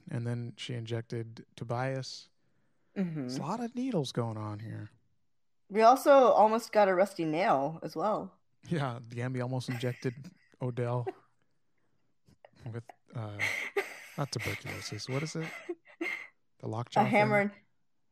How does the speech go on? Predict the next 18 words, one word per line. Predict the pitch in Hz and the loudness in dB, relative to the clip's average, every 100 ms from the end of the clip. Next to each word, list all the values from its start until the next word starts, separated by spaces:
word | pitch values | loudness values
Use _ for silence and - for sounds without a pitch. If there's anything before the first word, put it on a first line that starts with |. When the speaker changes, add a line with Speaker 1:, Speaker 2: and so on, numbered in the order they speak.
| _ _ _ _ - - | _ _ _ _ -20 -2
Speaker 2:
and, | 208 190 | 4 6
uh, | |
tetanus? | 185 208 302 392 - | 6 4 4 -2 -4
Speaker 1:
Yeah, | 143 117 | -4 -4
there | 107 | -4
you | 107 | -6
go. | 101 101 - _ _ _ _ - | -10 -12 -16 _ _ _ _ 0
Speaker 2:
<laughs> | 254 - 269 302 - 320 302 - 285 - _ _ _ _ _ _ _ _ - | 2 2 4 4 2 -2 -4 -4 -8 -12 _ _ _ _ _ _ _ _ -8
Speaker 1:
Joke | 127 120 | -6 -4
would | 113 | -6
have | 107 | -6
been | 104 | -4
better | 104 | -4
if | 101 107 | -6 -8
I | |
knew | 104 | -8
that | 104 104 | -8 -10
thing. | - 120 | -12 -14